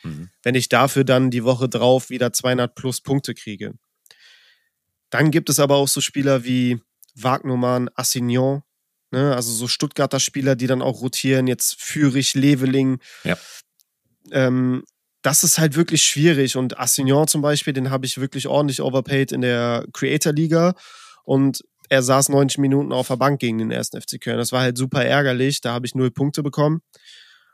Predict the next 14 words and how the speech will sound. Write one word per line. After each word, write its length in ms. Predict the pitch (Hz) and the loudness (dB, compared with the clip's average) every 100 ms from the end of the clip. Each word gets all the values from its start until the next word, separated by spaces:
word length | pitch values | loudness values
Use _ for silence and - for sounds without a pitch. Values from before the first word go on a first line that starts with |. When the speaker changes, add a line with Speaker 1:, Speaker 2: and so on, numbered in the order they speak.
| _ 127 | _ -2
Speaker 2:
Ähm, 420 | 131 131 131 - _ _ _ _ _ | 0 2 0 -2 _ _ _ _ _
und 380 | 156 135 - - _ | -2 -2 -2 -8 _
ich 180 | 147 - | -6 0
glaube, 320 | 139 147 143 | 2 4 2
dass 160 | 139 - | 0 -2
diese 220 | 151 143 | -2 0
Rotation, 880 | 131 139 131 127 143 147 147 147 - _ _ _ _ _ _ _ - | 0 0 -2 -2 0 2 2 0 -4 _ _ _ _ _ _ _ -12
was 140 | - | -6
fällt 120 | 120 | -4
mir 80 | 123 | 0
noch 180 | 123 120 | -2 -2
ein? 160 | 120 | -4
Karasor, 580 | - 127 135 131 127 131 | -4 0 2 2 2 4
Schema, 500 | - 143 143 127 107 | 4 2 2 0 -2